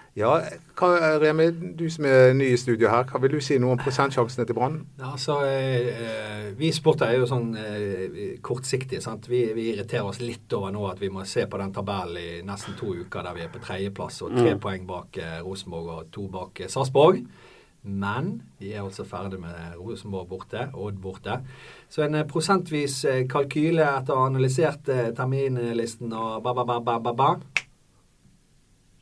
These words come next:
Speaker 2: Tjue prosent.
Speaker 1: Tjue, ok.
Speaker 3: Tjue.
Speaker 1: Det,
Speaker 3: Det er friskt.
Speaker 1: <laughs> han, det var friskt.
Speaker 3: Friskt.
Speaker 1: Ehm, jeg må si at jeg holder på mine femten.
Speaker 3: Elleve.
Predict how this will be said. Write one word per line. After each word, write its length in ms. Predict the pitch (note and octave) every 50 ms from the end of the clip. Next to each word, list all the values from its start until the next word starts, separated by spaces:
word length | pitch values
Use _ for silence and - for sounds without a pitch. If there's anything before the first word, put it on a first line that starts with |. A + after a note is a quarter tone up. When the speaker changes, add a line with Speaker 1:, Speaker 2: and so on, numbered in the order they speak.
| _ -
Speaker 2:
Tjue 320 | - - - A3 G#3+ F3 C3+
prosent. 320 | - - G2+ G2+ - - - - _ _
Speaker 1:
Tjue, 540 | - - - - G#3+ - E4+ - D#3 D3 A#2 - - -
ok. 140 | - A2+
Speaker 3:
Tjue. 280 | - F3+ C4+ A2 - - - - - - - - - - - - - - _ _ -
Speaker 1:
Det, 160 | A#2 A#2 G#2+ F#2 D#2+ D2+ C#2+ C#2 - - -
Speaker 3:
Det 120 | - F#3
er 40 | F3+
friskt. 340 | - B2 G#2+ E3 D#3+ - - -
Speaker 1:
<laughs> 40 | C#3
han, 200 | D3+ D3 D#3 E3 D#3+ D3 C#3+
det 100 | D#3 D#3
var 100 | D#3+ C#3+
friskt. 480 | - G3+ G#3 - - - - - - - -
Speaker 3:
Friskt. 240 | - - F#4 - C#3
Speaker 1:
Ehm, 920 | C#3 C#3+ C#3 C3+ C3+ C3 C3 C3 B2+ A#2+ A#2+ A#2 A#2+ A#2 A#2+ A#2 A#2 A2+ - - - - - - - _ -
jeg 160 | C#3 D#3+ D3+
må 100 | B2+ A2+ -
si 80 | - D#3+
at 80 | E3 D#3+
jeg 80 | D3 -
holder 200 | D3+ D3 D#3 D3
på 100 | D3 A#2+
mine 220 | A#2+ B2 B2 B2+ B2
femten. 420 | - A#2 A2+ A#2+ - - G#2 G2 - - - - - - - - D3
Speaker 3:
Elleve. 340 | A#2 A2+ B2 A#2 G#2+ F2+